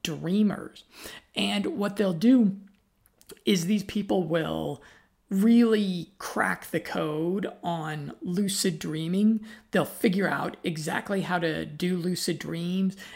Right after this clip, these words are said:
and they'll get good at constructing lucid dreams with all sorts of different elements that will make for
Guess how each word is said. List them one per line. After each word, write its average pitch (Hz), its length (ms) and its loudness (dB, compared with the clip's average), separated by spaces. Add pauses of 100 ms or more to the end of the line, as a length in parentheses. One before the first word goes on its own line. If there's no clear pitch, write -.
and 202 140 4
they'll 190 100 4
get 190 280 0
good 208 140 2
at 196 140 -4
constructing 202 1300 -2 (280)
lucid 196 500 2
dreams 190 640 -2 (260)
with 180 480 0 (120)
all 190 280 0
sorts 190 640 0
of 170 240 -6
different 165 360 -6 (200)
elements 196 680 0
that 180 300 -2
will 165 140 0
make 160 320 -2
for 165 640 -2